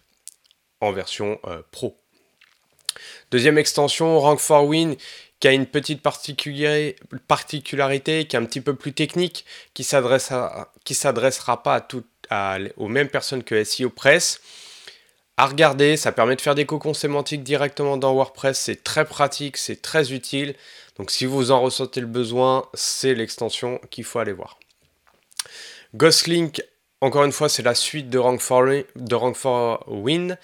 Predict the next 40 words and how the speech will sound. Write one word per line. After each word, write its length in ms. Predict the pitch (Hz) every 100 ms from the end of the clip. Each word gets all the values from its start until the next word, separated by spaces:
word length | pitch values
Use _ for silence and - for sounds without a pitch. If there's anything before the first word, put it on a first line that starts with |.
| - - - - _
Ça 300 | - - 131
permet 440 | - 139 120 139 123
de 120 | 113
cacher, 680 | - 147 135 - 151 147 -
d'offusquer 640 | 107 131 - 147 - 135
les 160 | 127 127
liens, 440 | 120 127 127 123 -
euh, 420 | 95 87 87 87 90
à 100 | 113
Google. 560 | 107 110 117 139 165 104 - - - _
C'est 420 | - - 107 101 - _ _
un 100 | 123
peu 140 | 139 160
technique, 580 | 165 - 175 185 - _ _ _ _
c'est 180 | - 101
un 80 |
peu 140 | 98 156
particulier, 580 | 143 - 139 147 147 151
ça 140 | 135
s'adresse 360 | - 98 98 -
pas 160 | 147
à 40 | 147
tout 140 | 160
le 60 | 156
monde. 360 | 156 160 143 _ _ _ _ _ _ _
Mais 160 | 107 123
si 160 | - 135
vous 160 | 117
en 160 | 127 110
ressentez 380 | 120 143 135 131
le 60 |
besoin 340 | 120 120 131 127
pour 180 | 135
votre 240 | 123 131 -
site, 220 | 143 127
pour 120 | 127
votre 200 | 113 117
boutique 300 | 110 110 110
en 100 | 113
ligne, 260 | 113 127